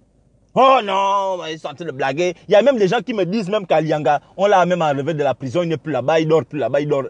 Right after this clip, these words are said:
il dort chez lui. Mais quels sont les problèmes que les Gabonais ont ?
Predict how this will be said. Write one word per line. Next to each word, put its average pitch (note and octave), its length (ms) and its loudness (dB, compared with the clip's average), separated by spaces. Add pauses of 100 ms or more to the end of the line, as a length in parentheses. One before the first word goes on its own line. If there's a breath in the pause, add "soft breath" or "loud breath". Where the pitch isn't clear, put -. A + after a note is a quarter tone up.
(220 soft breath)
il E3 80 -4
dort D3+ 160 2
chez B2+ 180 -6
lui. G2+ 140 -12 (180)
Mais G#3 160 0
quels C4+ 300 0
sont A3+ 160 -8
les F#3+ 100 -2
problèmes D#3+ 420 -2
que D3+ 120 -4
les C#3 80 -4
Gabonais C3+ 420 -6
ont ? G#2+ 160 -12